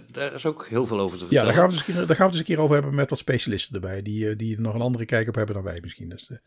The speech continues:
Speaker 2: ja,
Speaker 1: Precies.
Speaker 2: doen we.
Speaker 1: Maar vanwege die kriebels wilde ik ook even freaken. Even een vrijdagavondshow maken, weet je wel. <laughs> En,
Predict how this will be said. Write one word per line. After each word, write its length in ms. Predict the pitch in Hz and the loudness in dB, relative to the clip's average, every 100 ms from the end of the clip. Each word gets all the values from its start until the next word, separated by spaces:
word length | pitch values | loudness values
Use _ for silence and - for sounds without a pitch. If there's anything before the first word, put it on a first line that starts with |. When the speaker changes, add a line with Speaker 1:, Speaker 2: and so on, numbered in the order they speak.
| _ _ | _ _
Speaker 2:
ja, 180 | - - | -10 -10
Speaker 1:
Precies. 320 | - 123 - | -8 -8 -2
Speaker 2:
doen 100 | 117 | -2
we. 60 | 98 | 4
Speaker 1:
Maar 100 | 151 | 4
vanwege 360 | 143 156 180 175 | 4 4 2 2
die 140 | 139 | -4
kriebels 400 | - 208 190 165 | -2 0 2 2
wilde 200 | 151 156 | 2 0
ik 120 | 143 | -2
ook 100 | 143 | -4
even 240 | 147 - 131 | -4 -2 -4
freaken. 420 | - 123 - 107 | -2 -2 0 -2
Even 200 | 120 135 | 0 -2
een 60 | |
vrijdagavondshow 840 | 113 131 123 117 113 92 - 104 92 | 0 -2 0 0 0 -2 -4 -2 -2
maken, 360 | 92 85 - | -4 -6 -4
weet 200 | 95 98 | -4 -4
je 80 | - | -4
wel. 320 | 107 123 151 | -2 0 -2
<laughs> 240 | - - 208 | 0 4 4
En, 140 | 185 | 4